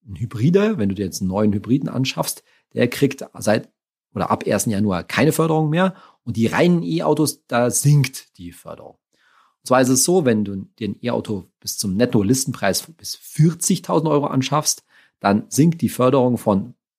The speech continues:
insgesamt neuntausend Euro auf sechstausendsiebenundfünfzig Euro. Also ist schon erheblich weniger. Und von diesen sechstausendsiebenundfünfzig Euro, da zahlt der Bund viertausendfünfhundert Euro und der Hersteller zweitausendzweihundertfünfzig Euro.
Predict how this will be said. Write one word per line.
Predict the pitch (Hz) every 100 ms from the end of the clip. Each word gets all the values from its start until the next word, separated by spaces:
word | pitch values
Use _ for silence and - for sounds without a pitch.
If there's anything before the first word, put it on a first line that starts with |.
| _
insgesamt | - 92 80 82
neuntausend | 101 104 143 135 143 151
Euro | - 139 151
auf | - 120 113 -
sechstausendsiebenundfünfzig | - 110 127 - - 120 98 98 95 90 165 170 - 156 -
Euro. | 156 160 156 - - _ _ _
Also | 87 87
ist | 87
schon | 101 85
erheblich | - 104 117 92 104
weniger. | 160 170 151
Und | 113 92
von | 107
diesen | 90
sechstausendsiebenundfünfzig | 95 104 110 92 107 95 - 123 - -
Euro, | 117 110
da | 107 90
zahlt | - 98
der | -
Bund | 127 -
viertausendfünfhundert | - 151 147 143 123 131 117 131 104
Euro | 117 110 117 - _ -
und | -
der | 85
Hersteller | 92 92 - 95 -
zweitausendzweihundertfünfzig | - 80 78 85 87 - 78 95 98 - 120 117 - - - -
Euro. | 82 82 80 -